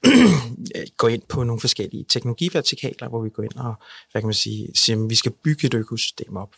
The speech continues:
Hvordan gør vi det? Og, og, og få samlet de rigtige aktører om. Blandt andet har vi et projekt med Novo,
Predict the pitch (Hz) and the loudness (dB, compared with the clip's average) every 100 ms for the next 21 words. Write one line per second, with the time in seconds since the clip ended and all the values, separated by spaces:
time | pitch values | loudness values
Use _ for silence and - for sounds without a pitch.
0 | - - - 113 - 120 113 - 101 - | -18 -8 -6 -4 -4 -6 -6 -8 -10 -12
1 | _ 113 110 107 - 110 - 107 - - | _ -6 -4 -6 -8 -8 -6 -8 -6 -2
2 | 104 - 104 107 123 - - 110 - 110 | 2 4 2 -2 -4 -6 -6 -4 -4 -4
3 | 104 - 110 - 107 104 _ - - - | -6 -8 -6 -4 -6 -8 _ -18 -16 -16
4 | - 110 107 113 107 104 104 110 - 113 | -2 0 2 0 0 -4 -6 -10 -8 -6
5 | - 107 113 107 107 120 120 123 | -4 -4 -2 -2 -4 -4 0 2